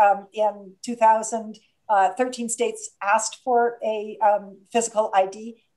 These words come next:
And Senator Orrick, that you were right about Georgia. These are mostly states that requested it but didn't require it. So Georgia was the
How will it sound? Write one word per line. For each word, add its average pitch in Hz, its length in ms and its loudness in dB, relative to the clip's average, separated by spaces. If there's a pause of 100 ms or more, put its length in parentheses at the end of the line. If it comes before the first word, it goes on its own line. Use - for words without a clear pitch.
(120)
And 202 320 -2
Senator 208 360 -4
Orrick, 220 300 0 (340)
that 214 180 2 (200)
you 226 180 -8
were 185 80 -6
right 247 280 4
about 220 420 2 (420)
Georgia. 240 640 0 (260)
These 262 240 -4
are 226 120 0
mostly 214 520 -2
states - 400 -8
that - 120 -4
requested 226 680 -4
it - 140 -12
but 208 140 0
didn't 196 300 -14
require 190 560 0
it. - 160 -14
So 185 160 -10
Georgia 196 340 -12
was 190 240 -14
the 180 80 -16